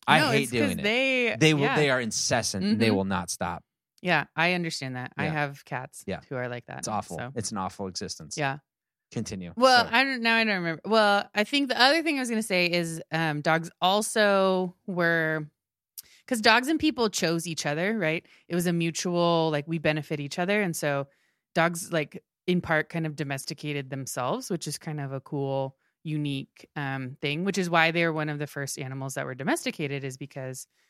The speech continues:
Speaker 2: they chose to embed themselves with humans, partly because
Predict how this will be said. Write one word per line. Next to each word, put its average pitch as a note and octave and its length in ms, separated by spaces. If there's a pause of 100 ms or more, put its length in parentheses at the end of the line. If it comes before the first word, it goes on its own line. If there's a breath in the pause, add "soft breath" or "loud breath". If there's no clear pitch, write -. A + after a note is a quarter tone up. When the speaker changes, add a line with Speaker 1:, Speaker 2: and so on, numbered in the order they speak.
(200)
Speaker 2:
they D3+ 120
chose C#3 460
to - 120
embed C#3 500
themselves B2+ 560
with C#3 180
humans, F3+ 540 (720 soft breath)
partly E4 400
because F#3+ 680